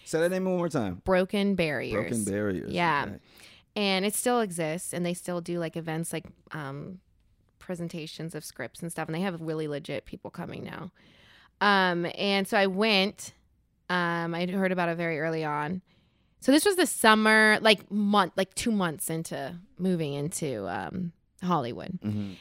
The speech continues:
Speaker 2: And this guy was there who was an actor, and he's like, "Hey, I work for this, uh, makeup company. We're looking for a model." And I was like, "Ooh, you little sketch."
Speaker 1: <laughs>
Speaker 2: He's like, "No, no, no, it's a real thing. You can look us up online. It's called Dine Air. You can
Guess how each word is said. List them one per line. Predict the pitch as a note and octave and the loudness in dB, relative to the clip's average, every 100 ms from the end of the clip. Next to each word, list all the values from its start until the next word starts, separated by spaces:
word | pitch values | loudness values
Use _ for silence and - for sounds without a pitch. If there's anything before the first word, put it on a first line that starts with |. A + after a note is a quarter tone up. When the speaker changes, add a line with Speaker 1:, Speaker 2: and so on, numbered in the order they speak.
| - | -4
Speaker 2:
And | A3 A3+ | 4 4
this | G#3 | 4
guy | - F3+ C4+ E4+ | 0 2 2 0
was | F3+ - | -2 -4
there | D#3 D3 D3 G3 - | -6 -6 -6 -6 -6
who | G3+ | -4
was | G3+ | -2
an | F3 | -2
actor, | D#3 D#3+ | -4 -2
and | F#3 | -2
he's | F#3+ | 0
like, | F#3+ | -2
"Hey, | F#3 B3 A3+ | -2 -4 -4
I | |
work | A3 G3+ | -6 -8
for | B3 | -8
this, | B3 - | -8 -6
uh, | G#3 F#3+ F#3 | -6 -4 -2
makeup | F#3 F3+ F#3+ - | -4 -4 -8 -8
company. | - F#3+ G3 G3 F#3+ | -6 -4 -2 0 0
We're | F3 E3+ | -2 -4
looking | E3+ F#3+ F#3 | -4 -6 -4
for | G3 G3 | -2 0
a | |
model." | F#3+ F3+ F3 F3 F3 E3 | 0 0 0 -2 0 0
And | D#3 | 0
I | |
was | E3 D#3+ | -2 -2
like, | D3+ D#3+ | -4 -6
"Ooh, | A#3 D4+ F4 | -10 -8 -8
you | D#4 E4 | -8 -8
little | F4 | -8
sketch." | - E4 E4 G4 E4 - - F3+ F3 - | -6 -2 4 6 6 2 0 2 2 6
Speaker 1:
<laughs> | G#3+ | 8
Speaker 2:
He's | F3 C#4+ | 10 12
like, | D4 A3 | 12 12
"No, | C#4+ D4 | 8 8
no, | D4 | 8
no, | C#4 B3 | 8 8
it's | A3+ A3+ | 8 4
a | |
real | G#3 G#3+ A3 | 4 6 6
thing. | A3 G#3 G3+ | 4 4 6
You | F#3+ | 4
can | E3 | 2
look | E3+ G3 | 2 -2
us | - | 0
up | G3 G3 | 0 2
online. | G3 G3 F#3 F#3 F#3 | 2 2 2 2 2
It's | F#3 - | 0 -4
called | - E3+ | -8 -6
Dine | F3 F3+ | -2 -2
Air. | F3 | -2
You | F3 F3 | -2 -2
can | G3 | -4